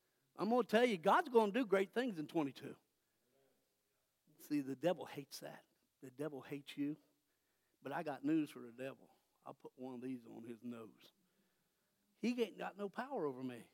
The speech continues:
And the people that we allow, the people that allow the devil to manipulate them,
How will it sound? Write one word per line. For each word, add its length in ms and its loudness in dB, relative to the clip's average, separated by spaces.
And 120 2
the 60 2
people 360 2
that 180 4
we 120 8
allow, 680 4
the 80 2
people 380 0
that 160 0
allow 540 2
the 100 4
devil 360 2
to 140 0
manipulate 680 2
them, 180 -2